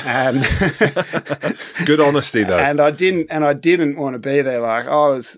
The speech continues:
Speaker 1: it was, it was nine to five, luckily, and I was in at nine, out at five. And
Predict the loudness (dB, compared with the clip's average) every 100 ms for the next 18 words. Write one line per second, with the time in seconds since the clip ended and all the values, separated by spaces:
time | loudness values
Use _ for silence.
0 | -10 -8 -8 -10 -16 _ -6 -4 -4 -2
1 | 0 0 -4 -4 0 0 0 -2 -2 -4
2 | -6 -6 -4 -2 -2 -4 -8 -20 _ _
3 | _ _ -4 -2 -2 -4 -4 -4 -4 -2
4 | -2 -4 -4 -2 0 -2 -6 _ _ _
5 | _ _ -10 -4 -2 -2 -4 -6